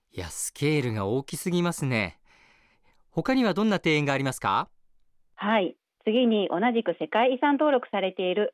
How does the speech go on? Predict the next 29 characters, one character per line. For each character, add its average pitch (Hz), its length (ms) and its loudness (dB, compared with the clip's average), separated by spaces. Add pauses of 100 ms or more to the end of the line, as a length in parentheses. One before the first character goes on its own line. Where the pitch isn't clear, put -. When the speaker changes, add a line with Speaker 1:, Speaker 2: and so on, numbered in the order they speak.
Speaker 2:
ビ 185 140 -2
ュ - 20 0
ル 254 120 0
ツ 311 180 -2
ブ 339 120 0
ル 311 140 0
ク - 380 -2
司 - 80 -16
教 202 260 2
館 160 180 -6
の 185 200 -4
バ 165 160 0
ロ 202 100 4
ッ 220 100 -2
ク 277 160 -2
庭 294 160 2
園 226 360 0
を 240 160 0
ご 165 100 -2
紹 175 220 -4
介 175 160 -4
し - 60 -16
た 180 100 -2
い 170 60 -4
と 160 100 -6
思 160 100 -2
い 156 60 -2
ま 160 160 0
す。 - 40 -18